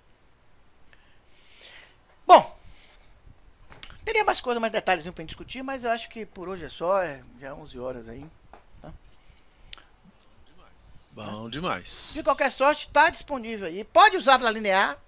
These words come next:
Speaker 1: Você bota lá a função linear e roda, né? Se vocês quiserem, eu posso rodar aqui um caso linear,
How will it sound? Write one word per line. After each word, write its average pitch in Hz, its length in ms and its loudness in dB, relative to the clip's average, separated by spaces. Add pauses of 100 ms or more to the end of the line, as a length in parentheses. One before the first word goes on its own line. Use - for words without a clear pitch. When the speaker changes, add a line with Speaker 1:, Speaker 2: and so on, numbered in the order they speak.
(140)
Speaker 1:
Você 302 120 -4
bota 269 220 -4
lá 233 60 2
a 220 40 -6
função 220 240 -12
linear 180 220 -6
e 190 40 -8
roda, 208 340 -4 (540)
né? - 100 -20 (320)
Se - 60 -18
vocês 254 140 -12
quiserem, 240 280 0
eu 302 60 0
posso 214 240 -8
rodar 160 160 -8
aqui - 100 -14
um 147 60 -16
caso 135 220 -12
linear, 135 320 -16